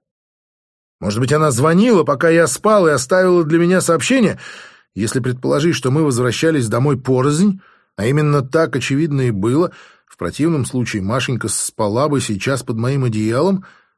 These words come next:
тогда она обязательно должна была мне позвонить. Соскальзываю с подоконника,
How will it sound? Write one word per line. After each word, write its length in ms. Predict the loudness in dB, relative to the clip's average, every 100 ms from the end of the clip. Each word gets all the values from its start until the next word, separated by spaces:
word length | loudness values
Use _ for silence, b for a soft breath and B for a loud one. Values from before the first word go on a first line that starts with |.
| _ -20
тогда 320 | -10 -6 -2
она 160 | -2
обязательно 640 | 0 0 0 0 2 0 2
должна 400 | 2 0 0 0
была 220 | 0 0
мне 200 | 0 0
позвонить. 580 | 0 2 4 4 2 -8 _ _ _ _ _ _ _ _
Соскальзываю 640 | -6 -2 0 2 2 2
с 60 | 0
подоконника, 760 | -2 -2 0 2 2 2 0